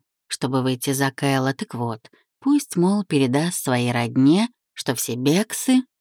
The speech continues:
долгожители. Она такая богатая была? Нет, дело не в богатстве.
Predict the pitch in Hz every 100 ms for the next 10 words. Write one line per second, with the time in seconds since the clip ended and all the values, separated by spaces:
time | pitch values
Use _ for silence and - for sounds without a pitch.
0 | _ 185 175 208 208 135 110 - 113 113
1 | 113 _ _ _ _ _ _ _ _ 180
2 | 175 190 190 185 - 190 185 196 214 294
3 | 190 135 131 131 131 135 _ _ _ _
4 | _ _ - 254 180 - - - _ _
5 | 226 233 220 180 170 160 147 139 117 -
6 | - - 123